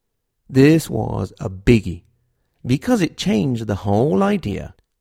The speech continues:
of the role of the Son, of Jesus, in the Holy Trinity. However, even that could have been smoothed out in time. In the end, it was,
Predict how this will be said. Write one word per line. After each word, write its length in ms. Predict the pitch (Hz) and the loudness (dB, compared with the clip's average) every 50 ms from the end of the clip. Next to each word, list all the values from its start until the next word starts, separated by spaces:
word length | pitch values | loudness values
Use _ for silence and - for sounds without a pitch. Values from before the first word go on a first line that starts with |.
| _ _ | _ _
of 140 | - 107 113 | -6 -4 0
the 80 | 135 | 4
role 200 | 147 135 104 98 | 4 4 4 2
of 100 | 98 98 | 0 -4
the 160 | 110 113 - - - | -6 -6 -6 -2 -2
Son, 320 | 220 151 117 - 107 123 - _ _ _ _ - | -2 -2 -2 -4 -6 -10 -12 _ _ _ _ -14
of 160 | 90 87 95 | -14 -10 -6
Jesus, 560 | 120 156 165 113 - - 92 - - - _ _ _ - | -4 -2 -2 -2 -4 -6 -10 -12 -14 -20 _ _ _ -6
in 120 | - 165 | -2 0
the 60 | 151 101 | 0 0
Holy 260 | 95 87 80 82 - | -2 -4 -8 -10 -12
Trinity. 560 | - - 98 101 101 90 - - - _ _ _ _ _ _ _ _ _ _ _ _ _ _ _ _ _ _ _ _ _ _ _ _ _ _ - | -10 -6 -4 -2 -4 -4 -6 -10 -18 _ _ _ _ _ _ _ _ _ _ _ _ _ _ _ _ _ _ _ _ _ _ _ _ _ _ -4
However, 460 | 110 107 113 117 117 - - 139 - _ _ _ _ _ - | 0 0 2 2 0 -2 -4 -6 -8 _ _ _ _ _ -4
even 440 | - 143 160 208 240 240 254 247 247 | -2 2 2 4 4 4 4 4 4
that 360 | 254 269 277 277 - - - | 4 2 2 0 -4 -6 -8
could 180 | - - 117 104 | -4 -4 -2 0
have 200 | 110 117 123 113 | 0 -2 -2 0
been 180 | 113 107 113 107 | -2 0 0 -2
smoothed 440 | - - 101 95 92 92 90 113 | -4 -4 -4 -2 -2 -2 -2 -2
out 240 | 110 107 107 - - | -2 -2 -4 -4 -6
in 160 | 135 127 127 | -6 -8 -8
time. 500 | - - - 196 190 - - - - - - _ _ _ _ _ _ _ _ _ _ _ _ _ _ _ - | -8 -6 -4 -2 -2 -2 -4 -6 -10 -14 -16 _ _ _ _ _ _ _ _ _ _ _ _ _ _ _ 2
In 140 | 123 131 151 | 4 4 4
the 120 | 151 127 | 4 2
end, 300 | 98 95 98 98 - - _ _ _ _ _ _ | 0 -2 -4 -8 -10 -14 _ _ _ _ _ _
it 120 | - 123 123 | -2 0 2
was, 480 | 131 123 117 117 120 120 127 131 - | 2 2 2 2 0 -4 -8 -12 -16